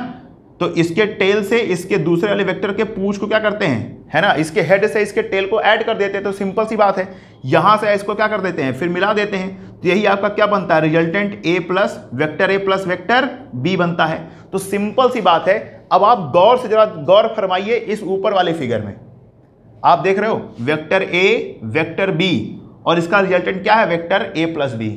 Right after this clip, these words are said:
देख पा रहे हो, मैच खा गया। इसका मतलब हम बोल सकते हैं कि हाँ, yes, we can derive triangle of vector addition from parallelogram law of vector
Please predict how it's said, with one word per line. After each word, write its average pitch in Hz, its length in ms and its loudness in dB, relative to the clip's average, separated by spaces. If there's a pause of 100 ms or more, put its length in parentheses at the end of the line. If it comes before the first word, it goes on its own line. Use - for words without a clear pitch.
(260)
देख 160 280 -4
पा 160 140 0
रहे 170 100 -2
हो, - 1160 -14
मैच 135 420 0
खा 151 140 0
गया। 165 220 -6 (380)
इसका 143 240 -2
मतलब 147 220 -2
हम 147 120 -4
बोल 139 160 0
सकते 135 320 -6
हैं 131 200 -4 (320)
कि - 100 0
हाँ, 135 500 2 (340)
yes, 165 320 2 (320)
we 160 240 -4
can 185 200 -2 (100)
derive 156 420 2 (720)
triangle 180 520 2
of 180 240 2
vector 156 320 -2
addition 147 440 -4 (200)
from 165 380 2 (480)
parallelogram 143 640 0 (300)
law 131 240 4
of - 240 -2
vector 113 320 -2